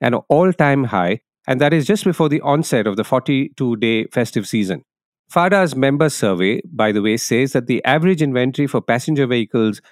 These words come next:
now is ranging from fifty-eight to sixty-three days,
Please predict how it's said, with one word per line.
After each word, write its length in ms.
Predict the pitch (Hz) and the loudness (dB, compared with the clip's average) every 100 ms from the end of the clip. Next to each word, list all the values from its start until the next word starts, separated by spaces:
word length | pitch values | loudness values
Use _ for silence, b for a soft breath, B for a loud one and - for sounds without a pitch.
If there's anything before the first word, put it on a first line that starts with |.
| b | b
now 320 | 113 117 165 185 | -2 2 2 0
is 200 | 135 117 | 0 0
ranging 360 | 117 120 127 117 | -2 0 -2 -2
from 180 | 107 | -4
fifty-eight 720 | 92 147 - 165 160 139 135 - | -2 -4 -2 -4 0 0 -2 -4
to 80 | 127 | -6
sixty-three 540 | - 120 135 120 123 | -6 -4 -6 -2 -2
days, 280 | 107 95 101 | 0 -2 -2